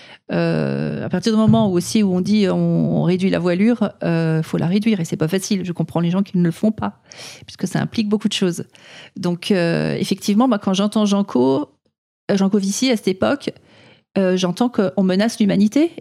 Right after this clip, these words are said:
et puis les, les écosystèmes et la, et la biosphère, et que sans biosphère, eh ben, en fin de compte, il n'y a pas d'économie. Donc, euh, on est interdépendant de, de tout ce, ce microcosme. Et c'est, j'entends le, pour la première fois le mot systémique,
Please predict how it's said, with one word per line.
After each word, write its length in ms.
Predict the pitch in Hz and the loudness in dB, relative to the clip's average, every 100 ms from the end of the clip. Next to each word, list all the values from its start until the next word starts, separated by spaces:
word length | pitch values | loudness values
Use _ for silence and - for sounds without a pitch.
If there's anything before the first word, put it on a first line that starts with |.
| - | -2
et 140 | 180 | -2
puis 180 | 175 214 | 0 0
les, 340 | 196 175 170 | 2 2 2
les 180 | 170 180 | 0 0
écosystèmes 580 | 196 202 190 185 214 247 | 0 -2 -2 -2 2 2
et 60 | 185 | 4
la, 360 | 156 160 - | 2 0 -2
et 80 | 208 | -2
la 120 | 180 | -2
biosphère, 500 | 175 185 - 226 320 - - - - - | 0 -2 0 -2 -2 -10 -20 -20 -18 -2
et 140 | 196 | -2
que 140 | 196 190 | 0 0
sans 220 | - 214 | 0 0
biosphère, 560 | 196 180 214 254 208 - | 0 0 0 2 0 -2
eh 100 | 147 | -2
ben, 400 | 170 175 151 135 - - | 0 2 0 -4 -8 -6
en 60 | |
fin 160 | 185 165 | -2 -2
de 40 | |
compte, 220 | - 240 | 0 0
il 20 | 175 | 0
n'y 40 | |
a 20 | |
pas 120 | 165 | 0
d'économie. 580 | 233 214 202 196 180 190 - - - | -2 0 2 2 2 -2 -6 -20 -6
Donc, 440 | 170 180 180 185 - | -2 0 0 -2 0
euh, 1000 | 180 180 175 175 175 175 175 170 175 175 | 0 2 2 2 2 0 0 0 0 0
on 180 | 175 175 | 0 2
est 140 | 175 175 | 0 0
interdépendant 800 | 220 214 220 196 202 208 196 233 | -2 0 0 0 0 0 2 2
de, 320 | 202 180 180 | 2 0 0
de 120 | 180 | -2
tout 220 | 185 - | -4 -4
ce, 340 | 233 - 175 185 - - - | -4 0 0 -2 -8 -20 -6
ce 100 | 190 | -2
microcosme. 580 | 190 - 190 196 240 | -2 -2 -4 -2 -2
Et 40 | 196 | -4
c'est, 160 | - | -4
j'entends 440 | 180 190 170 208 226 | -4 -4 -2 0 0
le, 120 | 160 | -2
pour 180 | - 190 | -2 -4
la 80 | 180 | -2
première 260 | 196 180 | -2 -2
fois 120 | 175 | 0
le 80 | 220 | 0
mot 120 | 185 | 2
systémique, 680 | 185 202 190 233 208 214 - | 0 0 0 2 2 0 -8